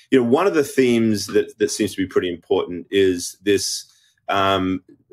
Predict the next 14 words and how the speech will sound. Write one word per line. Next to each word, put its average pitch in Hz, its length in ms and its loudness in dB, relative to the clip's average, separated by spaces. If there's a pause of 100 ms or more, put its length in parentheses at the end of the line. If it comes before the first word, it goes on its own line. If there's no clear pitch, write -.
you 127 140 2
know, - 80 2
Bitcoin 170 480 0
dominance 110 520 -2
has 85 360 -4
declined. - 640 -10
The 92 220 4
idea 104 420 2
that - 180 -2
Bitcoin 98 600 0
just 92 160 -2
rules 104 400 2
the 98 80 -2
market, 92 480 -2